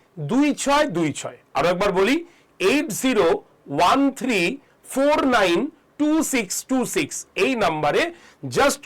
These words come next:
কল করে আপনি ভর্তি হয়ে যেতে পারেন। আমাদের যারা, আহ, অ্যাডমিশন করাচ্ছেন, তারা সর্বদাই সজাগ। আপনারা just কল করবেন বা WhatsApp করবেন, আপনাদের কাছে ডাইরেক্টলি কল যাবে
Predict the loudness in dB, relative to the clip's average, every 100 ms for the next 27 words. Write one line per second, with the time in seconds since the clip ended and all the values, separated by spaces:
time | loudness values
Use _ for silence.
0 | -2 2 2 2 2 2 -2 -10 -4 -4
1 | -2 -2 -4 -6 -10 -4 -4 -2 0 0
2 | 0 0 0 2 2 0 -4 -18 -4 0
3 | 2 2 2 -2 -8 -12 -2 2 4 2
4 | 0 -10 _ _ -2 0 0 0 -2 0
5 | -2 2 0 0 -6 _ -2 0 0 2
6 | 0 0 -2 -2 0 0 -2 -2 0 0
7 | 0 0 0 4 2 0 -16 -6 -4 -2
8 | 0 0 2 0 -2 -2 -2 0 0 2
9 | 0 -2 -8 _ -8 0 0 2 0 0
10 | 0 -2 0 0 2 0 0 -6 -6 -2
11 | 0 0 -2 -2 -2 -2 -2 -2 -6 -2
12 | 0 2 2 2 0